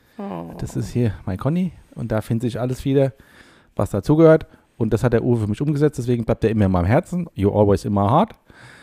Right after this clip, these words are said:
Speaker 2: Und, äh, deswegen danke an Caro und Uwe. Caro ist, äh, die wundervolle Frau von Uwe. Und, äh, die beiden, äh,
Speaker 1: Das heißt, dann ist mein Anker
Speaker 2: Ja.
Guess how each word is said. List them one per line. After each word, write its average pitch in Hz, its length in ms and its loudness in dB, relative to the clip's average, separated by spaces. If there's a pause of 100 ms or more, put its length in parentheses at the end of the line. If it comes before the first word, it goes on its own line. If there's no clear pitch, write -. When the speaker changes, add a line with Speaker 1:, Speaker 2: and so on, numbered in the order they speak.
(140)
Speaker 2:
Und, 147 360 6
äh, 131 260 4
deswegen 156 460 0
danke 190 240 4
an 156 120 4
Caro 135 280 4
und 131 100 2
Uwe. 208 300 2
Caro 139 260 2
ist, 131 220 -4
äh, 135 140 -4
die 123 120 -4
wundervolle 127 420 2
Frau 165 200 4
von 208 180 0
Uwe. 196 300 4 (520)
Und, 135 420 6
äh, 123 280 4
die 113 140 -4
beiden, 135 480 2
äh, 110 320 2 (1900)
Speaker 1:
Das 180 160 -16
heißt, 185 200 -10
dann 202 100 -8
ist 208 180 -10
mein 180 200 -6
Anker 185 360 -4
Speaker 2:
Ja. 202 60 -4